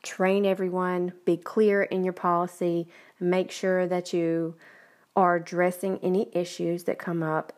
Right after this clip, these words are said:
and don't retaliate against someone who reports sexual harassment.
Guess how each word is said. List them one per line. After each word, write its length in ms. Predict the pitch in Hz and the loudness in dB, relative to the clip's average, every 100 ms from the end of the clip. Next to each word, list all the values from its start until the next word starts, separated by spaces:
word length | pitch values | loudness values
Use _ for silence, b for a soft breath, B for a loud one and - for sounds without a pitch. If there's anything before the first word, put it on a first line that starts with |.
| - | -4
and 360 | 214 190 180 180 | -2 0 -2 0
don't 380 | 196 208 202 | 2 2 0
retaliate 880 | - 190 - 180 170 170 170 165 160 - | -2 -4 -2 0 2 2 2 2 0 -4
against 380 | 165 170 - - | -2 -2 -2 -4
someone 400 | 170 165 160 160 | -2 -2 -2 -4
who 200 | - 165 | -4 -2
reports 460 | 156 156 160 - | -2 0 -2 -2
sexual 380 | - 156 - 156 | -4 -4 -2 -6
harassment. 600 | 160 156 156 156 151 139 | -2 -2 -2 -2 -6 -8